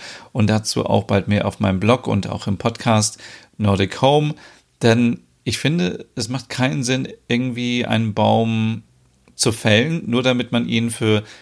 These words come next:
ein paar Wochen zu Hause hinstellt. Ich meine, es ist das Schönste, einen Tannenbaum zu haben. Versteht mich bitte nicht falsch. Aber es ist auch irgendwie nicht nachhaltig.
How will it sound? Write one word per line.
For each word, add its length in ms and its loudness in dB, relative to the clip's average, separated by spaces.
ein 180 0
paar 260 0
Wochen 640 0
zu 180 -2
Hause 220 0
hinstellt. 340 -4
Ich 120 -8
meine, 160 0
es 120 -8
ist 140 -12
das 120 -4
Schönste, 840 0
einen 180 2
Tannenbaum 460 0
zu 180 -2
haben. 220 -2
Versteht 340 -4
mich 140 -6
bitte 180 -8
nicht 140 -4
falsch. 320 0
Aber 300 2
es 140 -4
ist 160 -6
auch 160 -6
irgendwie 400 -2
nicht 240 -6
nachhaltig. 640 -4